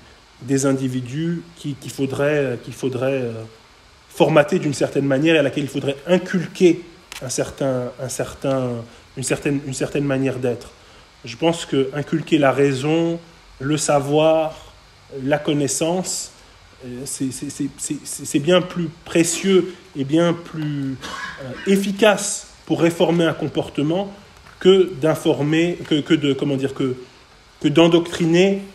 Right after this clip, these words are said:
un, un style, à une manière d'être, à, à une culture. Vous voyez ce que je veux dire ? C'est la raison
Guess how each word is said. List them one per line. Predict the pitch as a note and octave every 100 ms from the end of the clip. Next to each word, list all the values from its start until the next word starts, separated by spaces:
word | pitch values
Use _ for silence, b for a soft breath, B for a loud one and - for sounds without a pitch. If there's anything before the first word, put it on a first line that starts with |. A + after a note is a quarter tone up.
| -
un, | C#3+ C#3 C#3+
un | C#3+ C#3+
style, | - - - G#3
à | E3
une | D#3
manière | D#3 D#3+ D3+ C#3
d'être, | F3 F3 -
à, | C#3 C3+
à |
une | D3 D3
culture. | F3 D#3 - C#3+
Vous | B2
voyez | B2+ D#3+
ce | E3+
que | F3
je | C#3
veux | C3+
dire ? | B2+ A#2 B B B
C'est | - C3+ B2+ B2 - - _ _ _ _ - _ - - - - _ _ _ _ - - - - _ _ _
la | C#3 C#3+
raison | D3 D#3 C#3 E3 G3